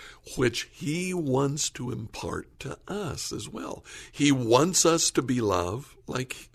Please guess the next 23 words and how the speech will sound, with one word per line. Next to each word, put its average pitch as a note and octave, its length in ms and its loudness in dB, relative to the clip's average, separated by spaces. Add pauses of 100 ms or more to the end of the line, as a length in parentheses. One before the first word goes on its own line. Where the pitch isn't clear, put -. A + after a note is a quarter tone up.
(180)
he - 260 -2
is - 220 -4
love. - 560 -12
He A#2+ 160 -2
wants F2 440 2
us G2 200 2
to C3+ 120 2
be C3 180 0
holy C#3+ 680 4
like A2+ 340 0
he C#3+ 380 0
is G2+ 220 0 (240)
holy. G2 600 0 (340)
He - 200 -2
wants B2 440 4
us B2+ 260 2
to B2 80 -4
have A2 220 0
a G#2+ 80 2
personal A#2 760 0
relationship G2 800 -4
with F#2+ 120 -8
him - 240 -8